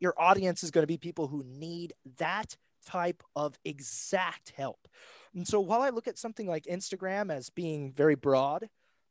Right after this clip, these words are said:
and you ca-, we often cast fairly wide nets, some, some people are quite niche with their content, but I think with Instagram, Facebook, and YouTube, it, it does help to be a mix of generalist and specialist. Cl-,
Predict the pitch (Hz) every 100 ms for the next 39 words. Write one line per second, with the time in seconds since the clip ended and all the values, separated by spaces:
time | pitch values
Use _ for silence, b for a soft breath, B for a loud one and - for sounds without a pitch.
0 | - 160 160 160 - 180 160 156 156 160
1 | 151 165 151 - - 147 151 143 143 143
2 | 135 156 - - 233 - - 262 - 190
3 | 160 - 156 143 143 156 - 151 143 127
4 | 123 - 185 - 135 131 160 131 120 143
5 | 135 139 143 135 135 135 - 131 123 123
6 | 131 - 151 170 b b b b 165 165
7 | 165 165 151 - 165 190 - 143 143 139
8 | 135 - 139 139 143 135 - 156 120 -
9 | 127 139 143 143 - 127 - 123 127 175
10 | 220 - - _ - _ _ - 190